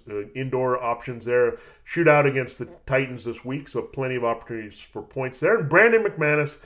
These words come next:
in that same Broncos-Giants game. I don't see a lot of scoring, but there could be some room for some bigger field goals.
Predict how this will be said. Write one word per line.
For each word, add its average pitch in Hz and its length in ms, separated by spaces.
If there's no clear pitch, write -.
in 135 100
that 139 160
same 151 240
Broncos-Giants 123 880
game. 127 260
I 113 60
don't 123 180
see 139 80
a 123 60
lot 120 140
of 117 60
scoring, 185 380
but 147 120
there 139 100
could 139 160
be 139 100
some 131 240
room 123 220
for 123 120
some 113 180
bigger 123 220
field 120 300
goals. 113 280